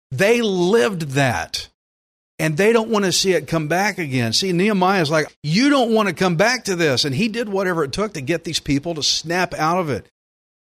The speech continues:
You know, I talk to people that are living in sin, and they say, "Well, it's my life. I'm not hurting anybody." Uh, yeah, you are.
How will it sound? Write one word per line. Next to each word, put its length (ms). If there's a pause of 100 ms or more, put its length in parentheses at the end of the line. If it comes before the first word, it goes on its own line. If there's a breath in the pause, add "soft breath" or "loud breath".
(160)
You 40
know, 80
I 60
talk 240
to 100
people 240
that 100
are 80
living 240
in 120
sin, 320
and 100
they 80
say, 180
"Well, 120
it's 120
my 220
life. 320
I'm 140
not 180
hurting 260
anybody." 480
Uh, 120
yeah, 440
you 240
are. 300